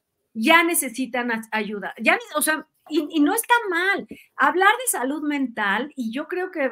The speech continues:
lo hemos repetido un millón de veces, y creo que hasta en los programas de Historia en Historia, en todos lo hemos repetido,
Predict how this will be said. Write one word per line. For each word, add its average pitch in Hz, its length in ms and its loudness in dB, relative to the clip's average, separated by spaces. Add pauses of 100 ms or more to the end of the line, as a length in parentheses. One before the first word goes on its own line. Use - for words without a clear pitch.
lo 240 120 -4
hemos 311 240 -4
repetido 247 480 -6
un 277 140 -2
millón 254 420 -2
de 320 120 -8
veces, 269 320 -6
y 240 60 -12
creo 254 200 -4
que - 80 -6
hasta 277 240 -2
en 220 60 -4
los 208 140 -8
programas 240 540 -4
de 233 80 -4
Historia 247 300 -4
en 262 60 -4
Historia, 247 280 -4
en 226 100 -8
todos 302 500 4 (400)
lo 247 120 4
hemos 285 260 4
repetido, 247 540 -2